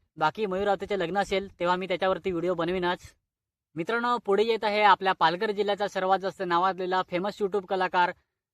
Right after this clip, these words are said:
ॲक्टर, त्याच्यानंतर डान्सर, त्याच्यानंतर सिंगर, तो म्हणजेच किरण वरठा. तर किरण वरठा यांचं पण लग्न झालेलं आहे. त्याच्यानंतर पुढे येत आहेत कांबड्या काही नाचतील, त्याच्यानंतर लांब लांब केस, अशा प्रकारचे पालघर जिल्ह्याला भरपूर असे हिट हिट गाणे प्रेझेंट करणारा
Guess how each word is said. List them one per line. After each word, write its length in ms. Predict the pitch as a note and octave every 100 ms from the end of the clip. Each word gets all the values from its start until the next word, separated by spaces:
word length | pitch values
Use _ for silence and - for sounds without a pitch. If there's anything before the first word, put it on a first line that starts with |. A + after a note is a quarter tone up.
| _
ॲक्टर, 360 | E3+ - G#3 F#3
त्याच्यानंतर 440 | F#3 F#3 F#3 F#3
डान्सर, 480 | E3+ E3+ F3 G#3 G3
त्याच्यानंतर 580 | F#3 F#3 F#3 F3+ G3+ G#3
सिंगर, 420 | - F#3+ F3+ D#3+ - _ _
तो 80 | A3
म्हणजेच 580 | A3+ A3+ G#3+ A3 - - _ F3+
किरण 280 | F3+ G#3
वरठा. 480 | G#3 F3 F3 D#3 C#3 A#2+ _ _ _ _
तर 180 | D#3 D#3+ -
किरण 240 | E3+ F#3+
वरठा 260 | G3+ F#3+ G3+
यांचं 260 | F3+ F3
पण 200 | G3 G3+
लग्न 400 | F#3 E3 E3 F#3
झालेलं 380 | F#3 D3+ D#3 E3
आहे. 180 | C#3 B2 _ _ _ _ E3
त्याच्यानंतर 420 | D#3+ G#3+ G#3 G3+
पुढे 220 | F#3+ G3
येत 200 | G#3 G3
आहेत 180 | F#3 F#3 _ D#3
कांबड्या 280 | D#3 G3
काही 140 | G3 G#3
नाचतील, 360 | G3 - F#3
त्याच्यानंतर 500 | F3 E3+ F3+ F3 F3
लांब 280 | D3+ D3+ E3+
लांब 200 | G3 G3+ F3+
केस, 220 | F3+ - _ _ -
अशा 180 | D#3 F#3+
प्रकारचे 440 | G3 G3 F#3 G3
पालघर 340 | F#3 D#3+ E3+
जिल्ह्याला 280 | F3 F3+ F3+
भरपूर 320 | E3 E3 G3+
असे 140 | F3+ F3+
हिट 180 | D#3 E3
हिट 120 | G3 F#3
गाणे 220 | F3+ F3+
प्रेझेंट 360 | D#3+ D#3 F#3+ F#3+
करणारा 360 | F#3 F3+ E3+